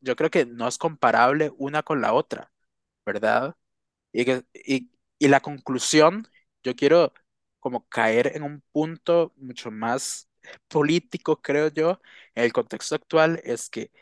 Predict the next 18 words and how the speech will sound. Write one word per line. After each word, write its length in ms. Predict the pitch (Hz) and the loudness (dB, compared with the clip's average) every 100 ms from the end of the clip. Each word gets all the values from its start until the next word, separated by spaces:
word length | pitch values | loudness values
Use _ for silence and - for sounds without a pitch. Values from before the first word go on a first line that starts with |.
| _ _ _ _ | _ _ _ _
y 100 | - | -4
la 140 | 117 104 | -2 0
caja 220 | 113 123 | 0 -2
no 160 | 139 135 | -2 -2
lo 120 | 147 | 0
dice 220 | 131 127 | 0 -2
así, 220 | 127 151 | -4 -4
pero 380 | 180 - 80 - _ _ - | -6 -8 -12 -18 _ _ -10
al 140 | 107 | -8
menos 220 | 110 123 | -6 -4
yo 120 | 127 127 | 0 0
siento 380 | - 180 180 | 2 0 0
que 120 | - 110 | -4 -2
debe 260 | 117 131 | 0 0
decirse 340 | 131 - 127 143 | -2 -4 -6 -8
así, 260 | - 156 | -6 -4
es 200 | 123 113 | -4 -6
que 180 | - 131 | -8 -8